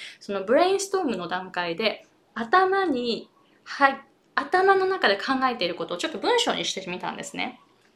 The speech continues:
だけど、頭の中が混乱してるから、文章も、えー、そこから出てくる文章もごちゃごちゃなんですよ。で、自分でだって読んでいて全然意味がわからないです。えー、なので、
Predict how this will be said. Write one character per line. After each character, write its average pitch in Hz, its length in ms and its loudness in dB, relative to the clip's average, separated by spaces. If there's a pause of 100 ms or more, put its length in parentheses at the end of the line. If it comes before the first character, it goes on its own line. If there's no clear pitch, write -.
(360)
だ 339 100 0
け 330 180 4
ど、 285 200 8 (280)
頭 370 460 4
の 392 120 4
中 403 280 2
が - 120 0
混 311 300 4
乱 311 200 2
し - 120 -6
て 302 100 -2
る 277 120 -2
か 196 140 -4
ら、 208 320 -6
文 427 280 4
章 208 480 0
も、 190 380 -2 (320)
え 202 120 2
ー、 - 20 0
そ 240 140 -4
こ 330 140 -6
か 359 120 8
ら 320 100 4
出 392 140 4
て 392 120 6
く 226 120 -2
る 196 80 4
文 226 220 2
章 185 240 2
も 190 200 -4 (300)
ご 208 240 -2
ち - 160 -4
ゃ 294 140 0
ご 302 180 2
ち 311 160 -2
ゃ 311 100 2
な 294 320 4
ん 285 120 4
で 226 160 2
す 226 180 -4
よ。 220 340 2 (300)
で、 262 140 0
自 226 180 2
分 320 240 2
で 359 80 4
だ 349 60 4
っ 349 60 4
て 339 180 2
読 262 120 4
ん 262 40 0
で 202 120 4
い 185 40 -4
て 170 100 -6
全 247 240 0
然 269 180 2
意 269 60 -2
味 247 140 -2
が 160 100 0
わ 165 140 0
か 214 100 0
ら 202 140 2
な 160 120 -8
い - 60 -12
で - 140 -12
す。 - 160 -14 (320)
え 190 220 -4
ー、 190 60 -6
な 294 120 4
の 254 180 0
で、 208 400 0